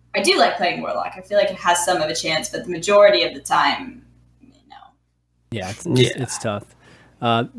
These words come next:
Speaker 2: Toast, what's your favorite card so far? I mean, we, we've done our favorite cards on the show, but what, what is your favorite card out of everything? Or maybe just, like, top five cards or something like that.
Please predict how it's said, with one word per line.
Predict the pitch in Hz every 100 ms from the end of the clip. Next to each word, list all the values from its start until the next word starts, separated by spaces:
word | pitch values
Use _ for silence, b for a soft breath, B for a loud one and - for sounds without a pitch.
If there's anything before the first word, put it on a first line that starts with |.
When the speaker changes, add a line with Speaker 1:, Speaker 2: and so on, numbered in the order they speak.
| -
Speaker 2:
Toast, | 190 185 127 - - _ _ -
what's | 147 190 -
your | 262
favorite | 208 185 143
card | 139 135
so | 110 95
far? | 92 123 -
I | 120
mean, | 123
we, | 147
we've | 170 180
done | 156
our | 135 123
favorite | 113 107
cards | - 107 107
on | 104
the |
show, | - 127 -
but | 110
what, | 139 156
what | 180 185
is | 208 156
your | 151
favorite | 151 147 143
card | 131 127 123 117 - _ _ _
out | 117 117
of | 107 104 - - _ _ _
everything? | 117 113 165
Or |
maybe | 247 302
just, | 339
like, | 277 -
top | 185 139
five | 110 -
cards | 90 95
or | 98
something | 104 95
like | -
that. | 90